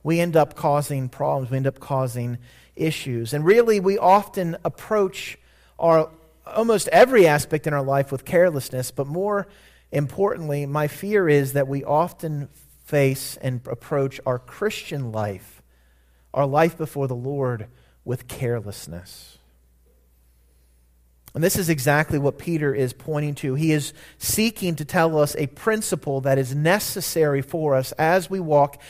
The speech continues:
as pilgrims on the earth. We must walk carefully as pilgrims.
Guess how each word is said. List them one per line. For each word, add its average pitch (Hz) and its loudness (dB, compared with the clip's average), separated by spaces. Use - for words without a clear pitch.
as 151 2
pilgrims 156 0
on 147 -2
the 147 -2
earth. 135 2
We 202 0
must 156 2
walk 135 4
carefully 120 -6
as 120 -4
pilgrims. 95 -10